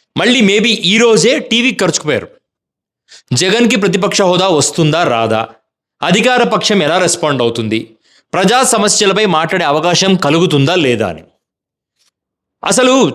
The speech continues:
చాలామంది ప్రతిపక్ష హోదా గురించి డిబేట్స్ నిర్వహిస్తున్నారు, కానీ బేసిక్ ప్రజాస్వామ్య సంస్కారం అండి అది.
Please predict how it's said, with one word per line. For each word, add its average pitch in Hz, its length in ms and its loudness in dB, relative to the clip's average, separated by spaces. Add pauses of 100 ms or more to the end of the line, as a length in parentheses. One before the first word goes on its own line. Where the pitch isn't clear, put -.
చాలామంది 240 400 2
ప్రతిపక్ష 196 440 0
హోదా 220 200 2
గురించి 202 280 0
డిబేట్స్ 180 380 0
నిర్వహిస్తున్నారు, 180 580 2
కానీ 143 240 0 (1400)
బేసిక్ 220 640 0
ప్రజాస్వామ్య 214 640 2
సంస్కారం 180 600 0
అండి 143 200 0
అది. 101 200 -2